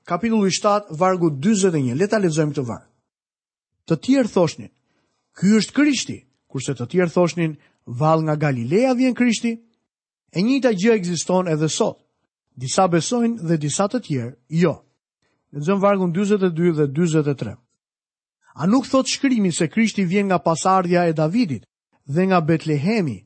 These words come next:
fshati ku jetonte Davidi? Kështu pati përçarje në turm për shkak të tij. Ai ishte nga pasardhja e Davidit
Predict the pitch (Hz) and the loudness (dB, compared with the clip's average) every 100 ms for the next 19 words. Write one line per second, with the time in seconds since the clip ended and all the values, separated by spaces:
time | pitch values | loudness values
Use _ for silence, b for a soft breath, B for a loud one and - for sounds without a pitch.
0 | _ - 233 240 254 - 240 214 226 214 | _ -4 0 0 0 0 0 2 0 -2
1 | 208 170 160 135 101 - _ _ _ _ | 0 0 0 -2 -4 -18 _ _ _ _
2 | - 147 - 214 208 208 208 175 151 220 | -12 -8 -4 0 2 2 0 -2 -2 2
3 | 226 180 151 175 - _ 123 - 147 180 | 2 2 0 -4 -10 _ -12 -4 2 2
4 | 240 262 b b b - 117 - - 202 | 2 -4 b b b -16 -12 -8 0 0
5 | 202 _ _ _ - 143 - 113 - _ | 0 _ _ _ -2 -2 0 -2 -4 _
6 | _ _ _ _ _ - 196 277 254 247 | _ _ _ _ _ -4 0 2 2 2
7 | 233 208 196 208 208 196 190 175 156 156 | 2 2 2 2 4 2 2 0 0 0
8 | 185 123 143 | -2 -4 -8